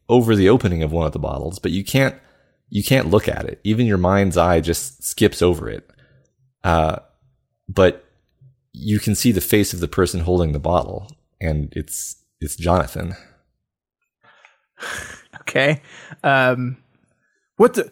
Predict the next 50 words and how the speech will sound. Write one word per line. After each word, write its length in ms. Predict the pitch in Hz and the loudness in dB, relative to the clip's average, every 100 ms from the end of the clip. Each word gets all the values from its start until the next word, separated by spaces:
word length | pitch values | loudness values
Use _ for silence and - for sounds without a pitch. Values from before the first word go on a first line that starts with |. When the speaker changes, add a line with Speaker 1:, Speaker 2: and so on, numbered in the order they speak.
| _ | _
Speaker 2:
what 140 | - - | -6 -4
the 80 | 202 | -4
fu-, 260 | - - - _ _ _ _ _ _ _ | -6 -12 -14 _ _ _ _ _ _ _
and 100 | 143 147 | -2 0
I, 100 | 143 | 0
I, 180 | 131 143 | 0 2
like, 200 | 147 139 | 0 0
look 240 | 135 - | -2 0
back 300 | 127 123 - | 0 0 0
at, 240 | 117 113 | -2 -2
um, 420 | 120 113 113 117 - | -6 -8 -10 -14 -6
what's, 300 | 143 139 - | -6 -6 -8
what's 140 | 151 | -4
her 100 | 147 | -2
name? 180 | 151 151 | -2 -4
Fixer? 480 | - 143 - 156 143 _ _ _ _ _ _ - | -4 -6 -2 -2 -4 _ _ _ _ _ _ 0
Speaker 1:
Yeah. 240 | 80 78 - - | 0 0 -6 -2
Speaker 2:
And 80 | |
I, 60 | 139 | 0
like, 140 | 135 | 2
get 140 | 123 123 | 0 0
right 220 | 127 127 | 2 0
up 100 | 123 | 0
in 80 | 120 | -4
her 60 | |
face 400 | 117 120 117 120 | -2 -2 -2 -4
and 80 | - | -4
be 40 | 135 | -2
like, 120 | 139 | 0
"What 100 | 196 | 0
the 60 | 196 | 0
fuck 380 | - 220 190 | 2 2 2
are 20 | 165 | 2
you 140 | 170 | 2
doing?" 420 | 147 180 147 120 - _ _ _ _ _ _ _ _ _ _ _ | 6 6 6 0 -10 _ _ _ _ _ _ _ _ _ _ _
Speaker 1:
Uh, 640 | - - 87 87 90 87 - _ _ - | -12 -6 -2 0 0 -2 -4 _ _ -16
uh, 120 | - - _ _ | -16 -16 _ _
are 60 | 95 | 0
you 100 | 95 | 2
experiencing 540 | 92 - 107 117 120 107 | 2 2 2 2 0 2
something, 500 | 127 - 127 123 120 | 0 2 2 2 2
uh, 400 | 117 110 110 - - | 2 2 0 -6 -4
unusual, 720 | 107 107 117 143 151 156 143 | 0 2 2 4 2 0 -8
Speaker 2:
"What 140 | - 165 | -2 2
are 40 | |
you 20 | 127 | 4
Speaker 1:
uh, 100 | 139 | 4
Speaker 2:
showing 340 | 190 180 160 | 4 6 4
Speaker 1:
kid? 20 | 135 | 2
Speaker 2:
me?" 220 | 120 | -2